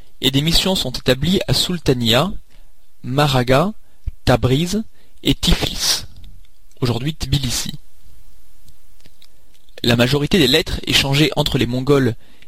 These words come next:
et les souverains occidentaux contiennent des demandes de soumission. C'est El Jijidei, un chef mongol en Arménie et en Perse, qui initie l'ouverture diplomatique en mille deux cent quarante-huit,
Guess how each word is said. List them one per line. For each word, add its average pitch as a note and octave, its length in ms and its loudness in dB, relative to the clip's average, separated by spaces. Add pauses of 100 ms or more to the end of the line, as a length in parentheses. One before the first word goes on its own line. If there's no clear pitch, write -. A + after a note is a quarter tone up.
(100)
et A#2+ 80 -2
les A#2+ 80 6
souverains C#3+ 420 2
occidentaux A#2 640 0 (680)
contiennent E3+ 380 2
des C3+ 100 4
demandes D#3 380 4
de B2+ 100 0
soumission. C3+ 560 2 (1700)
C'est - 160 2
El G3 200 6
Jijidei, E3+ 640 2 (460)
un C3+ 80 6
chef - 300 2
mongol D3+ 340 4
en A#2+ 120 0
Arménie B2+ 600 2 (200)
et A2+ 160 2
en G#2+ 80 -2
Perse, - 500 4 (560)
qui - 120 -2
initie G3+ 420 4
l'ouverture D#3 520 2
diplomatique B2+ 720 2 (480)
en C3+ 120 2
mille F#3 320 6
deux E3+ 120 6
cent F3 320 2
quarante-huit, - 1000 -4